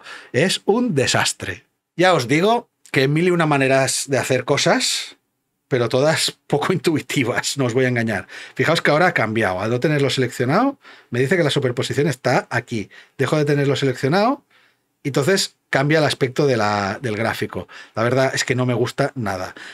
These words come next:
Pero que sepáis que a efectos prácticos lo que vais a usar es el dividir. Cuando tenéis seleccionado un clip, lo podéis dividir, le podéis dar una animación de entrada y de salida.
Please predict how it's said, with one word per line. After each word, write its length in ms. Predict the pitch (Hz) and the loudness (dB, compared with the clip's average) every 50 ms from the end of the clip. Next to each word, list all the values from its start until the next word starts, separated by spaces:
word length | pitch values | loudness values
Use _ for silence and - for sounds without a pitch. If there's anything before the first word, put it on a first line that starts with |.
| - - - | -20 -12 -4
Pero 140 | - 123 123 | -2 -2 0
que 80 | - 120 | 0 0
sepáis 460 | - 131 - 143 147 151 143 - - | 0 0 2 2 2 2 2 0 0
que 320 | - 127 127 123 120 117 - | 0 2 2 2 0 0 -2
a 80 | - 131 | -2 -2
efectos 300 | - 139 123 127 110 - | -2 -2 -2 -2 -4 -4
prácticos 580 | - 98 - - 120 113 143 147 143 - - | -4 -6 -6 -6 -4 -2 0 0 0 -2 -4
lo 120 | 123 120 101 | -8 -8 -6
que 80 | 104 | -4
vais 180 | 98 107 104 120 | -4 -2 -2 -2
a 40 | 110 | -2
usar 260 | - - 107 110 113 | -2 -2 -2 0 0
es 200 | 113 110 - - - | -2 -2 -4 -4 -6
el 160 | - 117 101 | -6 -6 -6
dividir. 400 | 98 95 95 90 95 113 143 - | -6 -6 -6 -4 -2 -2 -2 -2
Cuando 180 | - 107 104 101 | -2 -4 -4 -4
tenéis 260 | - 98 - - - | -6 -6 -6 -6 -6
seleccionado 360 | - 101 - - 101 95 92 | -6 -8 -8 -8 -8 -8 -8
un 80 | 95 95 | -10 -8
clip, 320 | - 110 139 208 - - _ _ - - - _ - | -2 0 0 0 -2 -4 _ _ -20 -20 -20 _ -16
lo 80 | 101 90 | -14 -12
podéis 280 | - 98 95 92 87 | -8 -6 -6 -6 -4
dividir, 480 | 98 92 95 104 131 165 214 220 - _ _ _ _ _ _ - | -4 -4 0 0 2 2 2 0 -4 _ _ _ _ _ _ -14
le 100 | 98 - | -10 -6
podéis 180 | 101 98 95 | -4 -4 -2
dar 140 | 104 98 101 | -2 -2 -4
una 100 | 92 92 | -4 -6
animación 680 | 95 98 98 95 90 - - 123 120 143 196 233 240 - - - _ - | -6 -6 -6 -6 -6 -4 -2 0 0 2 0 -2 -4 -8 -20 -20 _ -12
de 120 | 117 104 | -8 -8
entrada 340 | 95 95 - - 95 95 98 | -8 -6 -6 -6 -4 -4 -4
y 40 | 98 | -4
de 100 | 90 - | -4 -4
salida. 540 | - 101 101 120 151 180 208 247 294 311 | -4 -2 0 0 2 2 2 2 0 -2